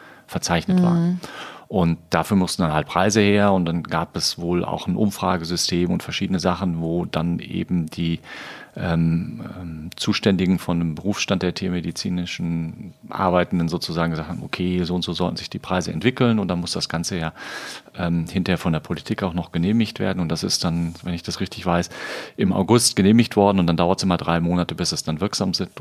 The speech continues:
Speaker 1: wird und dementsprechend ist dann Ende November, am zweiundzwanzigsten November der, der Stichtag, wo dann mehr oder weniger zeitnah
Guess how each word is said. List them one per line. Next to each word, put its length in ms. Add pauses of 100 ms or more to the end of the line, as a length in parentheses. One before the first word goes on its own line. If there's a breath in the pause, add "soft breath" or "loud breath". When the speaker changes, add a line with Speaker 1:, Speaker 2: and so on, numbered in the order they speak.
(120)
Speaker 1:
wird 320
und 160
dementsprechend 640 (920)
ist 280
dann 120
Ende 300
November, 320
am 100
zweiundzwanzigsten 720
November 300
der, 440
der 120
Stichtag, 640 (600 loud breath)
wo 80
dann 200
mehr 240
oder 240
weniger 760
zeitnah 760